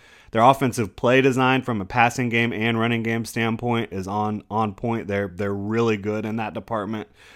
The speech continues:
with Doug Peterson, uh, Press Taylor, Jim Bob Cooter, Mike McCoy, all those guys dialing it up. That offense is really well designed.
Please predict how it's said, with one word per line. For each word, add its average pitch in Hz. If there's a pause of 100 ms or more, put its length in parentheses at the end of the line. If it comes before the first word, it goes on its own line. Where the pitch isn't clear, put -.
(180)
with 104
Doug 110
Peterson, 107 (360)
uh, 82
Press 110
Taylor, 104
Jim 107
Bob 104
Cooter, 101 (280)
Mike 107
McCoy, 104
all 101
those 101
guys 101
dialing 104
it 98
up. 107
That 107
offense 110
is 95
really 104
well 92
designed. 82